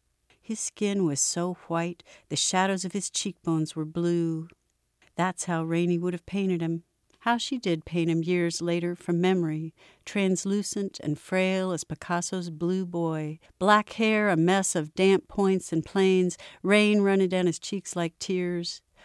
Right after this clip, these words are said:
a blue-blooded member of the club that didn't want the likes of her. She stared so hard, he finally looked at her,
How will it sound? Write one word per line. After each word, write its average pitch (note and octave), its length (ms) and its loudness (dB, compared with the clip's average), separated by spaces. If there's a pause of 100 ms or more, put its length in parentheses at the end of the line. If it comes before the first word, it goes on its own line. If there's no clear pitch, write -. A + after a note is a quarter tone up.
(140)
a D#3+ 60 0
blue-blooded A3 720 2
member F#3 340 2
of E3 100 -4
the C#3 80 -8
club E3+ 420 -4
that C3+ 180 -10
didn't F3 260 -4
want D3+ 240 -6
the C3+ 80 -8
likes D3+ 400 -8
of D#3+ 80 -10
her. D3+ 380 -8 (720)
She - 180 -4
stared A3+ 460 2
so G3+ 280 2
hard, F3+ 520 2 (200)
he G3+ 140 -2
finally F#3+ 460 4
looked F3 260 -4
at D3+ 80 -4
her, C#3+ 240 -6